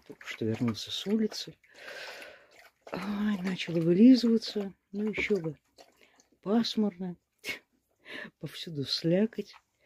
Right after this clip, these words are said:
А Карик уже давно прилегла около моего верстака. Я совсем недолго повозилась с новой ложкой. Ну уж не знаю, надо ещё посмотреть, подумать, как лучше сделать извивы,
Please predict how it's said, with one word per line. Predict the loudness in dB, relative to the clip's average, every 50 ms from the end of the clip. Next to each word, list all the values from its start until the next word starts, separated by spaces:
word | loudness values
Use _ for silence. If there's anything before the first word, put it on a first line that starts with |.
| -20 -20 -20 -20 -20 _ _ -12
А | -12
Карик | -6 -4 -6 -6 -6 -8 _
уже | -12 -10 -6 -6 0
давно | 0 0 0 0 -2 -6
прилегла | -8 -10 -4 -2 -2 0 0 0 0
около | 0 -2 -4 -6 -2 0
моего | 2 2 4 2 2
верстака. | 2 0 0 -2 -4 -6 -6 -4 -2 -2 -2 -2 -4 -6 _ _ _ _ -20 -20 _ -20 -20 _ -20 _ _ -20 _ -10 -10
Я | -10 -10 -10
совсем | -12 -12 -12 -10 -6 -4 -2 0 0
недолго | 0 0 0 -2 -4 -4 -4 -6
повозилась | -4 -2 0 2 2 2 4 4 4 4 4 2 -2 -8 -12 -14 -16 -20 _ _ _ _ _ _ -20
с | -14 -4 0
новой | 0 2 4 2 2
ложкой. | 4 4 4 4 4 2 -2 -2 -2 -2 -2 -4 _ _ _ _ _ -20 -20 -20 -20 -20 -20 _ _ _ _ -12
Ну | -12 -12 _
уж | -12 -12 -10 -8
не | -6 -8
знаю, | -6 -4 -2 -2 0 0 0 -2 -2 -8 _ _ _ _ _ _ _ _ _ _
надо | -14 -14 -10 -8
ещё | -6 -4 -4 -4 -4 -6 -10 -12 -20 -20 _ -20 -20 -20 -20 -20 _ _
посмотреть, | -12 -12 -12 -10 -8 -8 -10 -6 -2 0 2 2 0 0 _
подумать, | -4 -4 -2 0 0 0 0 -2 -4 -6
как | -12 -16 -14 -10 -10
лучше | -8 -8 -6 -6 -6
сделать | -4 -2 0 4 4 4 4 2 -2 -6
извивы, | -6 -4 -2 0 4 6 6 8 8 6 4 4 _